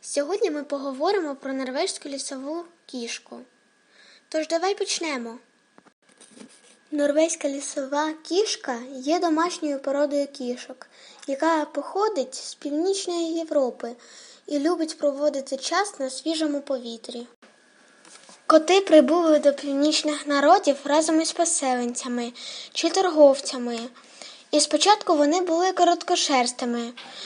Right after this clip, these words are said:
оскільки саме римляни вивезли їх з Єгипту.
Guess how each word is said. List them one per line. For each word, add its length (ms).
оскільки 500
саме 340
римляни 540
вивезли 500
їх 200
з 120
Єгипту. 680